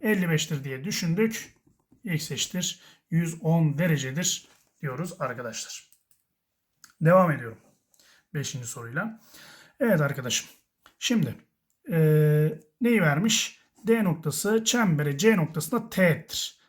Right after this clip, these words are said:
Bakın şurası kiriş. B ile C noktasını birleştirmiş çünkü çember üzerindeki. Burası da teğet. Biz şuradaki açıya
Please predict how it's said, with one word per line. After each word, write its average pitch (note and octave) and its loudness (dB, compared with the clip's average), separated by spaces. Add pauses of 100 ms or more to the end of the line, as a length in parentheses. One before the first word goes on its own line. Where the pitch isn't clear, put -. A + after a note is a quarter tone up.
(140)
Bakın G#3+ -4
şurası - -2
kiriş. - 0 (300)
B E3 2
ile F3 0
C E3+ 0
noktasını E3 -4
birleştirmiş C#3 -6
çünkü B2+ -8
çember C3+ -6
üzerindeki. B2 -8 (300)
Burası G#3+ 4
da A#3 2 (600)
teğet. C#3+ -6 (340)
Biz A3+ 0 (160)
şuradaki A3+ 2
açıya A3 2